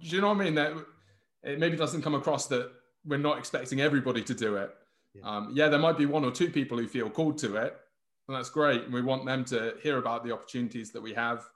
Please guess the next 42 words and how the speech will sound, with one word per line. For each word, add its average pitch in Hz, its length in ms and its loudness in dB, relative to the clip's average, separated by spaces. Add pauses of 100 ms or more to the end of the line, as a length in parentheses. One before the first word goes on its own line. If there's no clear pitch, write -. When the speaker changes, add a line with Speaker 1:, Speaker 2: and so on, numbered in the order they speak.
(420)
Speaker 1:
uh, 110 160 -6
and 117 120 -6
we 120 80 -2
want 120 240 -4
them 113 180 -6
to, 104 360 -4
to 120 120 -10
come 123 180 -2
and 117 120 -4
join 123 220 0
us, 117 160 -4
see 120 160 -4
if 110 80 -2
it's 113 180 -6
for 110 80 -8
them. 113 340 -8 (960)
But 131 180 -4
we're 131 100 -2
not 139 180 2
expecting 135 500 -2
it 123 140 -4
to 131 80 -8
be 120 160 -4
for 117 160 -6
everybody. 107 680 -4 (840)
And, 120 380 -10
and 135 140 -2
what 170 120 4
I've 147 140 4
noticed 160 640 0
is 131 240 -2
that, 117 240 -4 (640)
like, 123 120 -4
some 165 120 -2
of 156 80 2
those 147 220 2
things 151 240 -2
that, 120 240 -2
that 120 120 -8
Dan 151 220 0
was 135 140 -2
saying, 104 420 -4